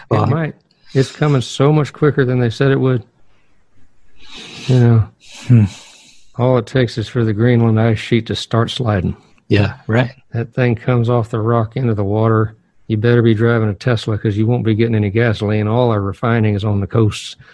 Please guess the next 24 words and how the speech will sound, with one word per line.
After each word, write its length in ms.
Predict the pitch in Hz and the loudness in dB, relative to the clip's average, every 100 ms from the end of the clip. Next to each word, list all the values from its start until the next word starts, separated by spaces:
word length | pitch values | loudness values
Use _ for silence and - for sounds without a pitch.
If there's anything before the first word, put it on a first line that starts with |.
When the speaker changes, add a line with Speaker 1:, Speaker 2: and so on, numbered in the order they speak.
| - | -4
Speaker 1:
Right, 380 | 101 101 107 120 | 0 2 0 -2
right. 220 | 110 110 | 2 4
Speaker 2:
Unleaded, 380 | 110 110 104 101 - _ _ - | 4 2 2 0 -6 _ _ -4
you 100 | 104 | -2
know. 300 | 104 104 107 - 127 - - _ - - _ _ _ - 117 | 0 0 -2 -8 -20 -20 -20 _ -20 -20 _ _ _ -18 -8
Speaker 1:
Imagine 360 | 120 131 127 117 | -2 0 0 0
the 120 | 107 | 0
refugees 580 | 113 117 113 120 117 113 | -2 -2 0 4 2 2
that 140 | 107 | -2
will 80 | 107 | 0
come 220 | 120 104 | 0 -2
from 140 | 98 107 | 0 2
that, 260 | 110 95 - | 2 0 -8
uh, 120 | - - | -20 -8
Speaker 2:
Oh, 180 | 110 120 110 | -2 -2 0
yeah. 80 | |
Speaker 1:
with 100 | 113 | 2
this, 240 | 110 - - | 2 0 0
with 200 | 120 110 | 2 2
the 60 | |
Speaker 2:
Yeah. 60 | 107 | 0
Speaker 1:
sea 180 | 131 120 | 0 0
level 240 | 123 123 | 0 0
rise 640 | 123 131 135 127 - - | 2 2 0 -2 -10 -14